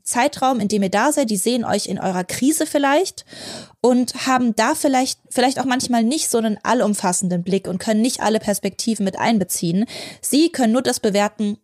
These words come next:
was sie in dem Moment in der Klinik sehen. Und natürlich kann es da auch sein, dass da mal Fehldiagnosen auftreten, aus dem Grund, dass einfach schnell gehandelt werden muss und natürlich sie euch nicht in allen Lebenssituationen und in allen Facetten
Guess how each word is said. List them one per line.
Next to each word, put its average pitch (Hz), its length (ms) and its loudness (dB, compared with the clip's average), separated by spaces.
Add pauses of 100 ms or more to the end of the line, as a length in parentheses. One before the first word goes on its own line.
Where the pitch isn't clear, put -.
was 208 400 -2 (240)
sie 202 240 0
in 208 120 2
dem 214 160 2
Moment 202 360 2
in 180 100 -6
der 190 100 0
Klinik 185 340 -2
sehen. 170 400 -2 (540)
Und 202 100 -2
natürlich 277 420 2
kann 247 160 0
es 226 120 -2
da 233 200 2
auch 233 80 -2
sein, 220 260 0
dass 202 140 -2
da 208 120 0
mal 226 200 0
Fehldiagnosen 190 720 0
auftreten, 185 760 -4 (100)
aus 202 200 0
dem 208 180 2
Grund, 220 280 -2
dass 202 140 2
einfach 202 280 -4
schnell 208 260 0
gehandelt 233 480 0
werden 226 220 0
muss 254 280 -2 (640)
und 214 140 0
natürlich 220 380 0
sie 202 80 0
euch 196 140 -2
nicht 220 240 0
in 175 160 -6
allen 226 520 0 (100)
Lebenssituationen 208 960 0
und 185 200 -4
in - 40 -16
allen 196 240 0
Facetten 208 640 0